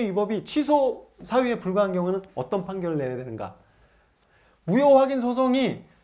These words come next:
취소 소송의 요건을 갖지 못한 경우, 제소기간 도과했죠?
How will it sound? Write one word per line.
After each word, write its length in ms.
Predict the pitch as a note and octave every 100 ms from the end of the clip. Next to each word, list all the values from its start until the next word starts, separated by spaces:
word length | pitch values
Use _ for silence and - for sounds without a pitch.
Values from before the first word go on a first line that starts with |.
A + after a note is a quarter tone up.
| _
취소 300 | - C#4+ D4+
소송의 320 | C4 C4+ C4+
요건을 380 | F#3+ F#3 C4+ C4
갖지 480 | B3+ F3+ C4 B3 A3
못한 280 | E3+ F3 E3+
경우, 120 | - - _ _ -
제소기간 480 | A3 C4 C4 C4+
도과했죠? 640 | F3 F#3+ A3 G#3+ C4+ - -